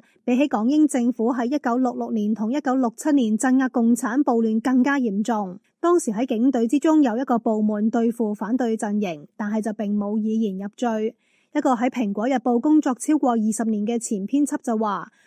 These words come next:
當局一直都好想控制香港嘅獨立媒體，去到二零二一年呢個政策急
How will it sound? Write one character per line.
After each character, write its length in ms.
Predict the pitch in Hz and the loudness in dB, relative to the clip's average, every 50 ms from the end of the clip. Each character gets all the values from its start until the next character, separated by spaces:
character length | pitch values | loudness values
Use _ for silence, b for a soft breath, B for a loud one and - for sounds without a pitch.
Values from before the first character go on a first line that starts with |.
| _ _ - | _ _ 0
當 160 | - 330 330 | 2 2 4
局 220 | 320 262 226 320 | 4 2 2 0
一 40 | 311 | -2
直 140 | - - 233 | 0 -2 -2
都 140 | - 294 285 | 0 0 0
好 160 | 240 254 254 | 0 0 0
想 180 | - 262 254 | 0 0 -2
控 260 | 247 226 254 233 233 233 | 0 0 0 2 2 0
制 160 | 233 233 233 | 0 0 -2
香 240 | 214 247 269 277 277 | 0 -2 -2 0 0
港 180 | - 226 226 247 | -2 0 -2 0
嘅 160 | 226 233 220 | 0 -2 -2
獨 120 | 214 - 196 | -2 -4 -6
立 180 | - 220 202 214 | -8 -8 -8 -6
媒 200 | 220 208 185 190 | -6 -6 -6 -8
體， 400 | 190 - 202 202 254 294 262 b b b b b b | -10 -10 -6 -2 -2 -2 -2 b b b b b b
去 80 | - 285 | 2 4
到 80 | 277 | 4
二 40 | 302 | 4
零 220 | 285 254 254 254 240 | 4 4 4 4 2
二 320 | 214 214 220 240 311 330 | 2 0 2 2 2 4
一 40 | 330 | 4
年 200 | 285 226 208 214 | 4 2 2 0
呢 100 | 262 302 | 0 0
個 100 | 320 277 | 0 0
政 260 | 240 - 254 233 240 | 0 0 0 2 2
策 200 | 247 - 262 262 233 | 2 2 0 -2 -2
急 120 | - - | 0 -4